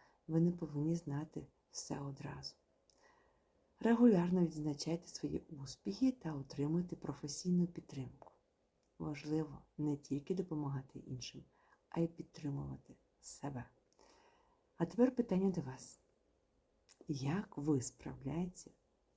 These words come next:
із синдромом самозванця? Що допомагає вам відчувати свою експертність?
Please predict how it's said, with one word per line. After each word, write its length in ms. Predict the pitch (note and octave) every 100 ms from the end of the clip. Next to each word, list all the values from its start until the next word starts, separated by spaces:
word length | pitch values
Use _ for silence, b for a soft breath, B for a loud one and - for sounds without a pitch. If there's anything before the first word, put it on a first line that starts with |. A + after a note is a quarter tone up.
| _ _ _ _
із 160 | - -
синдромом 400 | C3+ D3 C#3+ C#3+
самозванця? 600 | - C3 B2+ B2 A#2+ A#2+ -
Що 180 | - A#3+
допомагає 640 | G#3 C#3 C3 B2 C#3 C#3+
вам 220 | C3+ C3
відчувати 520 | B2+ B2 - C3 -
свою 340 | C3 - B2+ C3
експертність? 600 | - - - _ C3+